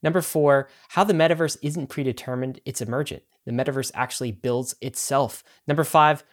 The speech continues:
what's wrong today with crypto gaming and how it can be fixed. Number six, this big idea, I think the central idea of the podcast is we are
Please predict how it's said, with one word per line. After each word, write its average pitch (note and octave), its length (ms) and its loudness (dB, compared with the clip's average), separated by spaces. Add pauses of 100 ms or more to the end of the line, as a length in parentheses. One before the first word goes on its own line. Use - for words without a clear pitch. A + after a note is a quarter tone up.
what's F3 280 2
wrong E3 280 2
today C3 320 0
with C#3+ 200 -4
crypto D3 360 -2
gaming D#3+ 580 -2 (240)
and B2 100 -8
how C#3 180 0
it C3 60 -6
can C3+ 120 -4
be A2+ 100 -4
fixed. - 480 -2 (220)
Number E3 160 -2
six, - 420 0 (260)
this C#3+ 180 0
big E3+ 200 2
idea, B2 600 2
I - 40 -14
think C3+ 220 -6
the C3 240 0
central D#3+ 400 -4
idea A2+ 440 0
of G2 80 -4
the G#2+ 80 -8
podcast G#2 680 -6 (360)
is A#2+ 240 -2
we C#3+ 240 0
are D#3+ 280 2